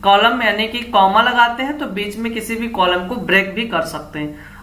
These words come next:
अगर हमें कोई एक बड़ा range लिखना होता है जहां पे हमें किसी कॉलम को छोड़ना नहीं होता है तो वहां पे हम लोग कॉलन का प्रयोग करते हैं। तो जैसे हमें यहाँ पे करना है, हमें quantity और rate में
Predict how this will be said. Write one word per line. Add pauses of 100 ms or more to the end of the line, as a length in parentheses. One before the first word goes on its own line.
अगर
हमें
कोई
एक
बड़ा
range
लिखना
होता
है
जहां
पे
हमें
किसी
कॉलम
को
छोड़ना (400)
नहीं
होता
है (300)
तो
वहां
पे
हम
लोग
कॉलन
का
प्रयोग
करते
हैं। (440)
तो
जैसे
हमें
यहाँ
पे
करना
है, (360)
हमें (120)
quantity
और
rate
में